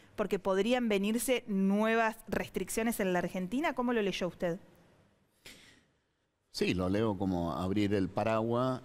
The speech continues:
Speaker 2: y sacarse la responsabilidad encima. Hay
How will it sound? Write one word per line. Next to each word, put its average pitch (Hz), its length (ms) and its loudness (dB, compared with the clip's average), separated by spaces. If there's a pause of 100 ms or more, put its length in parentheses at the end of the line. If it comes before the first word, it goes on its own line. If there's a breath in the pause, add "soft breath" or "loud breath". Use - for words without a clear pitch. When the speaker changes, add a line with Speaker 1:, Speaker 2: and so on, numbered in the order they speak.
Speaker 2:
y 85 520 -2
sacarse 101 540 -4
la 92 160 2
responsabilidad 90 760 0
encima. 82 600 -2 (640)
Hay 101 720 2